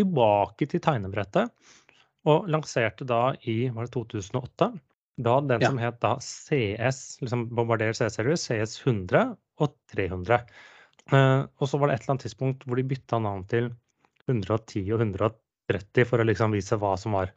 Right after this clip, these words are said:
Speaker 1: seteantallet, basert på sånn med business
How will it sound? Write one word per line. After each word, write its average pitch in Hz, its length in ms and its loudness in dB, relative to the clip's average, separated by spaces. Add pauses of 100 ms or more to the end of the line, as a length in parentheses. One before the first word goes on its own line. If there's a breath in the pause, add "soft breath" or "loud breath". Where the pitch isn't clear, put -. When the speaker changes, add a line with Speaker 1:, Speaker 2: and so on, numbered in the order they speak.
(420 soft breath)
Speaker 1:
seteantallet, 107 1120 0 (260)
basert 117 280 0
på 110 120 0
sånn 113 160 -6 (300)
med 104 240 -6
business 101 260 -6